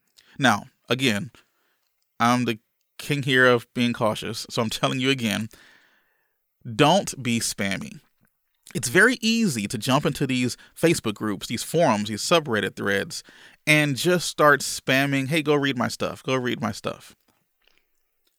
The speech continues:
That doesn't work. Nine times out of ten, especially if it's a subreddit or a Facebook group, you will get kicked out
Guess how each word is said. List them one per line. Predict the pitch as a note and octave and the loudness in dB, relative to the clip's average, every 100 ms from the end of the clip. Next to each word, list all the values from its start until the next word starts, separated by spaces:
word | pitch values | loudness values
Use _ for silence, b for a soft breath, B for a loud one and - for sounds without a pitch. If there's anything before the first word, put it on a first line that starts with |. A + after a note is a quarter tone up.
| _ | _
That | G#2 G2 | -4 0
doesn't | A#2 A2+ | 0 0
work. | G2 - - - - _ _ _ _ _ _ _ _ _ - | -4 -6 -8 -18 -20 _ _ _ _ _ _ _ _ _ -2
Nine | A#2+ C#3+ | 0 2
times | D#3 C#3+ | 0 2
out | C#3 | 2
of | C#3 | 2
ten, | C3+ A2 G#2+ | 0 0 -2
especially | - C#3+ - B2 | 0 0 0 -2
if | |
it's | A2+ | -4
a | - | -6
subreddit | - C#3+ C3 C3+ C3 | 0 2 4 4 4
or | A2+ | 0
a | |
Facebook | A2 C3 - C#3 | 2 0 0 -4
group, | C3 C3+ C3+ - | -4 -2 -4 -4
you | A2 G#2+ | -4 -4
will | G#2+ C3 B2 G#2 - _ _ | 2 4 6 4 -2 _ _
get | G#2+ G#2 - _ | -4 -4 -6 _
kicked | - - G2 - - _ | -14 -6 -6 -6 -20 _
out | F#2+ F2+ - - | -2 -2 -8 -16